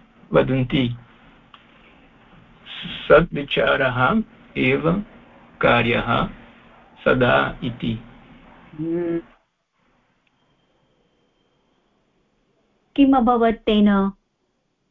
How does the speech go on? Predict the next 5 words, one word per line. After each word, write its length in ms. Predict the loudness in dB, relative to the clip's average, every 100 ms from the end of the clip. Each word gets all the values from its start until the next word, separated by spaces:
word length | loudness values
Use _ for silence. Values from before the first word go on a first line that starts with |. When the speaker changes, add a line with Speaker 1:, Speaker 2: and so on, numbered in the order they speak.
| _
Speaker 2:
तेनालीरामः 1400 | 0 2 2 0 2 2 2 0 0 -2 -2 -2 0 -2 -4 _ _ _ -2
तक्षकं 600 | -2 -2 -6 2 2 2
सूचितवान्, 760 | 0 -2 0 0 0 0 -4 -10 _ _ _ _ _ _ -2
"प्रभूतं 560 | 0 0 0 4 4
धनं 380 | 4 0 0 0